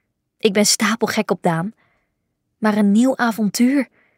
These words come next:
Ik zucht zo luid dat een man verderop verstoord opkijkt van zijn boek.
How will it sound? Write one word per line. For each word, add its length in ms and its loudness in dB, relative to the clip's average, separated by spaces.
Ik 200 -4
zucht 300 0
zo 220 2
luid 380 -2
dat 140 0
een 140 0
man 200 2
verderop 460 0
verstoord 560 0
opkijkt 420 -4
van 140 -10
zijn 200 -4
boek. 280 -12